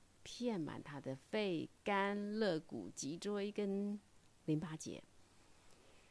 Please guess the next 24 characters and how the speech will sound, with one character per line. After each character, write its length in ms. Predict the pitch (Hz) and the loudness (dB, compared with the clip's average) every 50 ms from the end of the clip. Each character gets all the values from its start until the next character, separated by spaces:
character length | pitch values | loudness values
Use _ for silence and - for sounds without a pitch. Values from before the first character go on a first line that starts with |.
| - - - - - - - - - - - - - - | -20 -20 -20 -20 -20 -20 -20 -20 -20 -20 -20 -20 -20 -2
那 120 | - 381 403 | -2 0 4
个 120 | 392 330 | 4 4
晚 200 | 294 262 165 147 | 4 4 0 -2
上， 400 | 151 - 185 170 156 143 139 147 - | -4 -6 -6 -4 -4 -6 -8 -8 -8
他 120 | 175 156 | -6 -6
坐 140 | 160 - 165 | -4 -4 -4
在 160 | 151 160 147 | -4 -4 -6
客 160 | 147 - 165 | -6 -6 -8
厅 140 | 156 - 147 | -8 -6 -6
的 80 | 143 135 | -8 -6
地 160 | - 147 143 | -6 -6 -6
板 180 | - 87 58 - | -6 -8 -10 -10
上， 260 | - - 123 - - - - - - - - - - - - - - - - - - - - - - | -8 -8 -8 -8 -8 -12 -16 -18 -20 -20 -20 -20 -20 -20 -20 -20 -20 -20 -20 -20 -20 -20 -20 -20 -20
头 500 | - - - 127 131 131 131 139 170 190 - - - - - - - - - | -12 -8 -4 -2 -2 -2 -2 -4 -6 -8 -10 -18 -20 -20 -20 -20 -20 -18 -12
埋 200 | - 131 123 127 | -10 -8 -8 -6
在 180 | - 156 147 | -6 -4 -4
双 300 | 139 139 - 147 135 143 | -4 -4 -4 -4 -4 -6
手 220 | 147 - - - - | -6 -6 -8 -8 -10
里， 120 | - - - - - - - - - - - - | -12 -14 -16 -18 -20 -20 -20 -20 -20 -20 -6 0
不 300 | 294 311 302 254 196 160 | 4 6 6 6 6 4
知 220 | - - 156 165 | 2 0 -2 -2
道 260 | 165 170 147 147 147 | -2 -2 -4 -4 -6
如 240 | 143 143 127 123 139 | -4 -4 -4 -4 -6
何 240 | 165 - - - | -6 -6 -4 -4